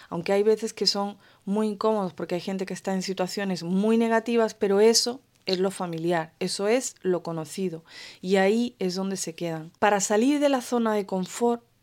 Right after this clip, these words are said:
solo lo hacemos si pasan dos cosas, o en dos ocasiones, más bien. Cuando hemos tocado fondo y ya no tenemos otra opción.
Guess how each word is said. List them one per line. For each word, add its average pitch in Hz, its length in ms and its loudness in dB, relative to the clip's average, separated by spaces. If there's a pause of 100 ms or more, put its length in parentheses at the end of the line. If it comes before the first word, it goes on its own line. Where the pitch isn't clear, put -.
(100)
solo 254 340 4
lo 254 100 4
hacemos 233 720 0
si - 220 -6
pasan 220 580 -2
dos 175 380 -4
cosas, 165 560 -6
o 180 160 0
en 170 100 -2
dos 190 220 -2
ocasiones, 175 600 -4
más 165 220 -6
bien. 160 340 -6 (220)
Cuando 196 260 2
hemos 254 240 0
tocado 190 600 0
fondo 294 720 2 (560)
y 202 140 -2
ya 208 120 4
no 214 140 0
tenemos 208 380 -4
otra 185 200 -4
opción. 160 460 -8